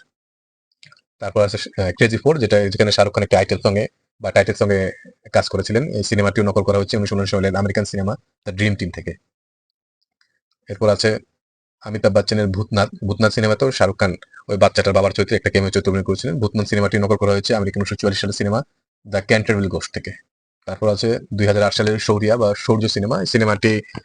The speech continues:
শাহরুখ খান একটা কে-, ক্যামিও চরিত্রে অভিনয় করেছিলেন। এই সিনেমাটিও নকল, আমেরিকান উনিশশো বিরানব্বই সালের জনপ্রিয় একটি সিনেমা A Few Good Men সিনেমার নকল। দুই হাজার আটে মুক্তি পায়, আহ, শাহিদ কাপুর আর বিদ্যা বালানের কিসমত কানেকশন। এটা তো শাহরুখ খান ক্যামিও চরিত্রে অভিনয় করেছিলেন। এই সিনেমাটিও দুই হাজার ছয় সালের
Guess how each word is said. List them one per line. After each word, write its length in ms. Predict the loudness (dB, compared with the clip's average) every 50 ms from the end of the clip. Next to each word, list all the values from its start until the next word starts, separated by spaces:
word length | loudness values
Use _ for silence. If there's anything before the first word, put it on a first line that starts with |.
| _ _
শাহরুখ 300 | -4 -2 0 0 2 2
খান 100 | 0 0
একটা 240 | 2 2 2 2 2
কে-, 320 | 2 2 2 2 2 2 2 2
ক্যামিও 240 | 2 2 4 2 2
চরিত্রে 220 | 0 0 2 2
অভিনয় 160 | 0 2 2
করেছিলেন। 280 | 0 0 0 0 0 0
এই 60 | 0
সিনেমাটিও 380 | 0 0 0 2 2 2 0 0
নকল, 400 | 0 0 0 0 0 0 0 0
আমেরিকান 300 | -2 0 0 0 0 0
উনিশশো 200 | 0 0 0 2
বিরানব্বই 260 | 2 2 2 2 2
সালের 220 | 2 2 2 0 -2 -4 _ _ _ _ _ _ _ _ _ -4 -2
জনপ্রিয় 260 | 0 0 2 2 0
একটি 100 | 0 0
সিনেমা 240 | 0 0 0 0 2
A 100 | 2 0
Few 220 | 0 0 0 0 2
Good 180 | 2 0 0 0
Men 160 | -2 -2 -2
সিনেমার 320 | -4 -2 -2 0 0 0
নকল। 240 | 0 -2 -4 -6 -8 -12 _ _ _ _ _ _ _ _ _ _ _ _ _ _ _ _ _ _ _ _ _ _ _ _ _ -8
দুই 80 | -4 0
হাজার 180 | 2 2 4
আটে 80 | 2 2
মুক্তি 200 | 0 2 2 4
পায়, 220 | 4 4 4 4
আহ, 720 | 0 -4 _ _ _ _ _ _ _ _ _ -14 -10 -6 -2
শাহিদ 240 | 0 0 0 2
কাপুর 260 | 4 2 2 4 2 -2 -2 -2
আর 140 | -4 -4 -2
বিদ্যা 240 | 0 2 4 4 4
বালানের 260 | 4 2 0 -2 -4
কিসমত 320 | -4 -6 -6 -4 -4 -2 0
কানেকশন। 320 | 0 -2 -2 -2 0 0 0
এটা 160 | 2 0 2
তো 160 | 2 2 2
শাহরুখ 220 | 2 0 0 0 -2
খান 100 | -4 -2
ক্যামিও 240 | 0 0 0 0
চরিত্রে 200 | 0 -2 -2 0
অভিনয় 160 | 0 0 0 0
করেছিলেন। 380 | 0 -2 0 0 -2 -2 -2
এই 80 | -2 -2
সিনেমাটিও 400 | 0 0 0 0 0 0 0 0
দুই 100 | 0 0
হাজার 160 | 0 0 -2
ছয় 200 | -2 -2 -2 0
সালের 280 | 0 0 0 0 -2